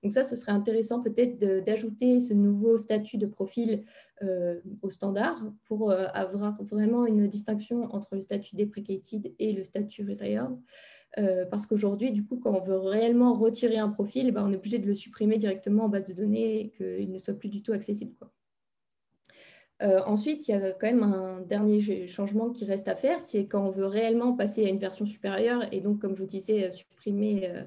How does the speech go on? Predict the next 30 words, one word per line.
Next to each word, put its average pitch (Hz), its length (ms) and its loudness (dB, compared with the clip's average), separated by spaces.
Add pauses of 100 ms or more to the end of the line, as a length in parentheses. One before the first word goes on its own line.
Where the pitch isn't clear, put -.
(400)
un 202 80 0
profil. 254 560 0 (380)
Euh, 190 200 4
ben, 196 140 0
dans 208 80 -4
ce 208 80 -6
cas-là, 220 260 4
ce 330 80 -2
qu'on 220 120 -2
s'est 214 140 2
dit, 220 200 -2
c'est - 160 -8
qu'on 208 140 4
pourrait, 220 440 2
euh, 185 460 6
essayer 240 260 2
de 214 140 2
toujours 233 360 2
valider 226 320 4
la 220 120 4
version, 226 540 -2 (200)
la 196 260 2
ressource 226 360 -2
en 214 100 -2
version 202 300 -2
supérieure 208 540 0
dans 202 180 -2
un 202 60 0
mode 202 200 4
caché, 220 540 0